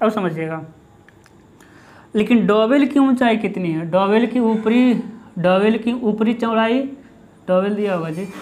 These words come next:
हाँ, डॉवेल की चौड़ाई और ऊंचाई कितना है? चालीस सेंटीमीटर। हम क्या बताए थे, तीस से साठ होता है, चालीस मिला कि नहीं मिला? तो डॉवेल की ऊपरी चौड़ाई कितनी है? चालीस। देखिए,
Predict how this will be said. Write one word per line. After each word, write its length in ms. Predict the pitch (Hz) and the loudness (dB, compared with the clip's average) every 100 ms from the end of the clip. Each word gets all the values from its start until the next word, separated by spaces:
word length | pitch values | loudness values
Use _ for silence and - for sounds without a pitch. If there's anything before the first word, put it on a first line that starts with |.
| - - - - - - | -18 -20 -20 -20 -20 -8
हाँ, 460 | - 175 165 147 - - - | -2 0 0 -8 -18 -20 -10
डॉवेल 440 | 175 170 202 220 254 | -2 0 2 4 2
की 260 | 269 285 277 285 - | 2 2 0 -6 -2
चौड़ाई 460 | - - 302 214 269 | 0 2 4 2 4
और 140 | 262 | 2
ऊंचाई 340 | 240 233 233 247 | 2 2 2 2
कितना 280 | 262 247 254 | -2 0 0
है? 200 | 277 269 | 0 0
चालीस 360 | 247 226 220 | 0 2 0
सेंटीमीटर। 400 | 208 185 185 170 | -2 -2 -2 -2
हम 80 | 214 | -2
क्या 160 | 220 240 | 0 2
बताए 220 | 247 240 | 2 2
थे, 80 | 262 | 2
तीस 340 | 262 247 247 | 0 0 2
से 80 | 247 | 0
साठ 300 | 233 226 220 | 0 0 2
होता 200 | 220 220 | 0 2
है, 60 | 247 | 0
चालीस 320 | 247 233 233 | 2 0 0
मिला 200 | 240 247 | 0 0
कि 100 | 247 | 0
नहीं 140 | 240 233 | -2 0
मिला? 240 | 180 170 170 - - - - | 0 0 -2 -16 -20 -20 -10
तो 80 | 185 | -4
डॉवेल 460 | 175 185 190 233 254 | 2 4 4 4 2
की 480 | 247 196 202 226 - - - - | 0 0 0 -2 -6 -18 -20 -2
ऊपरी 280 | 208 196 233 | 0 2 0
चौड़ाई 340 | 240 247 240 233 | 2 2 2 2
कितनी 300 | 240 240 254 | 2 2 2
है? 100 | 262 | 2
चालीस। 540 | 262 180 175 196 - | 0 2 4 2 0
देखिए, 420 | 180 180 185 196 | -2 -2 2 0